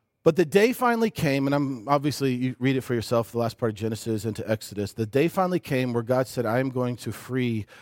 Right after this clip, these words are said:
my people, I-, Israel, from Egypt." And we're gonna read this in, uh, Exodus chapter twelve, starting in verse one.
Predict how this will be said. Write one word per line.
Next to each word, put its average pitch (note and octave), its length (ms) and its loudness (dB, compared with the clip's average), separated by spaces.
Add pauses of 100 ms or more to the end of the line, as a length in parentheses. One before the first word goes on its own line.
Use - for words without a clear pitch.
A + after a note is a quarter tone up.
(180)
my A2 200 0
people, A#2+ 500 0 (680)
I-, C#3 160 2 (400)
Israel, B2+ 640 2
from A#2 420 -2
Egypt." G#2+ 500 -4
And A2 80 -4
we're B2+ 80 0
gonna D#3+ 160 2
read D3+ 320 0
this A2+ 240 -2
in, A2 240 -6 (480)
uh, G#2+ 440 0 (260)
Exodus C3 480 0
chapter - 340 0
twelve, C3 380 2
starting B2 320 -2
in A2 80 -6
verse A2+ 280 -2
one. A#2 360 0